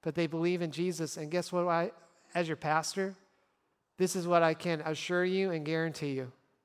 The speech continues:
Is someone who believes in Jesus and struggles with greed, on the day Jesus comes,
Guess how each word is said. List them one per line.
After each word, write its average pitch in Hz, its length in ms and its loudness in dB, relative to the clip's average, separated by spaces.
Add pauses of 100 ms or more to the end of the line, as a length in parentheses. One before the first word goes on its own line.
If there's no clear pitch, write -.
(720)
Is 156 120 -10
someone 196 300 2
who 196 120 0
believes 170 360 -2
in 180 100 -6
Jesus 156 640 -6 (200)
and 147 100 -8
struggles 165 460 0
with 143 140 -6
greed, 156 380 -4 (1800)
on 156 80 -4
the 165 80 -4
day 175 300 0
Jesus 165 420 -4
comes, 165 560 -6